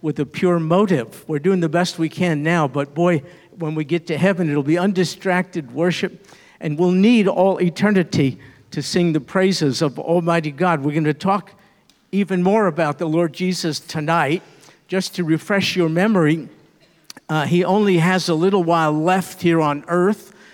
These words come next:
in the context in which we're studying. It's John's gospel.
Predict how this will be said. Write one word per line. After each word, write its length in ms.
in 140
the 60
context 760
in 120
which 280
we're 240
studying. 640
It's 260
John's 460
gospel. 960